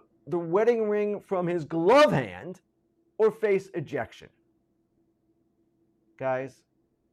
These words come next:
the glove hand, the wedding ring, it's not going to really change much. It's okay.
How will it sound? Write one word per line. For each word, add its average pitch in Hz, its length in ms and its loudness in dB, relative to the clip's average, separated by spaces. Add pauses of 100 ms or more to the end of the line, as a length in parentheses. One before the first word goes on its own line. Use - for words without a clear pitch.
(880)
the 123 80 -16
glove 135 280 -6
hand, 135 440 -8 (180)
the 120 80 -8
wedding 123 300 -4
ring, 120 320 -8 (200)
it's - 280 -16
not 117 240 -4
going 107 280 -2
to 98 80 -12
really 98 280 -4
change 101 420 -2
much. 101 340 -4 (480)
It's - 220 -8
okay. - 500 -10